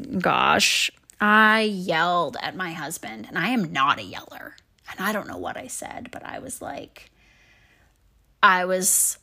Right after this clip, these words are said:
really mad. And he, he left the house, and we did not say goodbye. And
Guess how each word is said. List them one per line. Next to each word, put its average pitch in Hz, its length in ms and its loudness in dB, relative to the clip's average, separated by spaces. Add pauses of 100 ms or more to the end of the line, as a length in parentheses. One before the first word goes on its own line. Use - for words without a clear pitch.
really 185 320 0
mad. - 440 -6 (640)
And 185 580 2 (460)
he, 214 320 -2 (100)
he 214 240 4
left 190 280 6
the 240 80 6
house, 220 500 2 (240)
and 180 120 -2
we 175 100 0
did 151 160 -2
not 175 240 2
say 214 120 0
goodbye. 240 540 -2 (1120)
And 190 560 4